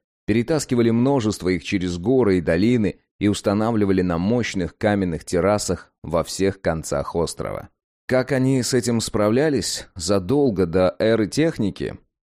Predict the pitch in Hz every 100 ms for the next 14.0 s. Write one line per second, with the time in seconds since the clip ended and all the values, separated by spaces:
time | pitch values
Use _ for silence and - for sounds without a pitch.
0 | - 98 123 107 - 107 98 87 85 80
1 | 58 - - _ _ _ - 104 104 143
2 | 135 113 98 110 110 92 87 - 131 131
3 | 104 107 87 - _ - 87 131 160 123
4 | 101 101 101 98 87 - 131 - 101 87
5 | 98 92 95 92 120 110 87 65 67 -
6 | - 160 - - - 82 98 101 85 101
7 | 120 117 87 87 85 98 92 90 80 76
8 | 95 110 101 - _ _ _ - 87 90
9 | 87 104 98 - - _ _ - 82 73
10 | - - _ _ _ _ - 90 123 131
11 | 120 120 120 - 104 90 - 98 101 110
12 | 107 92 95 87 101 110 92 92 87 87
13 | 98 110 - - 104 101 87 95 90